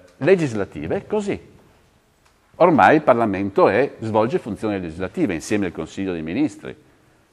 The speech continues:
Sono due corpi legislativi, mm? Molto simili a come è istituzionalizzato in Germania, nel senso che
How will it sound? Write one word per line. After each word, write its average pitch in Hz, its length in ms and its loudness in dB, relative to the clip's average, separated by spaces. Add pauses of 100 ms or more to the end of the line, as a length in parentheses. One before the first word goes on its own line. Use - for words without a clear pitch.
Sono 101 280 -4
due 135 360 4
corpi 147 460 4
legislativi, 80 920 -8 (600)
mm? 139 100 -6 (480)
Molto 139 280 2
simili 127 340 0
a 95 80 0
come 101 260 -2
è 101 160 0
istituzionalizzato 95 960 -6
in 92 60 -6
Germania, 95 640 -2 (300)
nel 95 160 -4
senso 90 460 -4
che 87 340 -2